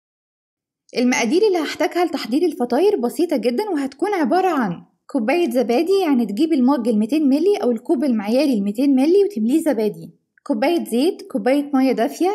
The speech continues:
اتنين بياض بيضة، أما الصفار فهستخدمه لدهان الوجه، اتنين معلقة كبيرة من السكر، معلقة كبيرة من الخميرة، ومعلقة صغيرة من الملح.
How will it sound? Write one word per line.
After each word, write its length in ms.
اتنين 320
بياض 340
بيضة، 260
أما 160
الصفار 460
فهستخدمه 640
لدهان 340
الوجه، 320
اتنين 280
معلقة 300
كبيرة 260
من 160
السكر، 540
معلقة 340
كبيرة 300
من 180
الخميرة، 580
ومعلقة 500
صغيرة 500
من 180
الملح. 580